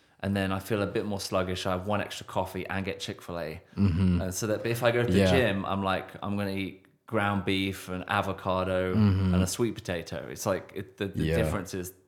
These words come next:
Speaker 1: it's, it's, it's really, for me at least, maybe I'm quite an
Speaker 2: Yeah.
Speaker 1: extreme person. Like,
Speaker 2: Mm-hmm.
Speaker 1: I'm, my wife jokes I'm either, like, on or off.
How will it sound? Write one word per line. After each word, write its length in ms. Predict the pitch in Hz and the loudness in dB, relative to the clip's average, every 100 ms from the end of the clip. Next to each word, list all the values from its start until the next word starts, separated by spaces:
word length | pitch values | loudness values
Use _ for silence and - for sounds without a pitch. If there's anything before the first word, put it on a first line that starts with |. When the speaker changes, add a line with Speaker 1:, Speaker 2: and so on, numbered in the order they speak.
| _ - | _ -20
Speaker 1:
it's, 380 | - _ - _ | -20 _ -20 _
it's, 320 | - 92 - 87 | -12 -12 -12 -12
it's 200 | 92 107 | -8 2
really, 320 | 117 123 120 | 6 6 4
for 220 | - 123 | -2 2
me 220 | 127 131 | 4 4
at 100 | 90 | 4
least, 220 | 98 95 | 0 0
maybe 240 | 113 127 135 | 2 2 2
I'm 100 | 123 | 2
quite 200 | 120 104 | 2 0
an 60 | |
Speaker 2:
Yeah. 60 | 98 | 0
Speaker 1:
extreme 300 | - 101 95 | -2 -4 -2
person. 600 | 104 95 92 87 87 110 | -2 -2 -2 -6 0 4
Like, 140 | 101 | 8
Speaker 2:
Mm-hmm. 180 | 104 95 92 - | 8 6 0 -6
Speaker 1:
I'm, 120 | - - _ _ _ - | -6 -8 _ _ _ 2
my 100 | 107 | 4
wife 260 | 120 117 | 6 6
jokes 320 | 117 98 - - | 4 0 0 -2
I'm 140 | 98 | 0
either, 180 | 95 95 | 0 0
like, 180 | 95 - | -2 -2
on 140 | 98 92 | -2 0
or 140 | 90 | 2
off. 320 | 85 - - | 0 -4 -14